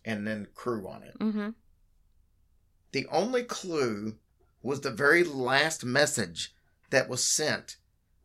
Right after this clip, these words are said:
Speaker 1: via Morse code, believe it or not,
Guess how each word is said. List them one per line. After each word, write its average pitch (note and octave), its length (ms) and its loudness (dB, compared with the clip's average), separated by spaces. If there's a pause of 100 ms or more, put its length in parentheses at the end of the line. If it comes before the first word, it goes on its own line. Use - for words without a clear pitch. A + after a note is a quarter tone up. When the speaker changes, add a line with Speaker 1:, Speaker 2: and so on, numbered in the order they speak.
(120)
Speaker 1:
via A#2+ 640 0 (160)
Morse B2+ 360 -2
code, A2 640 -6 (320)
believe G#2 220 -6
it F2 80 -14
or - 20 -12
not, F2+ 320 -8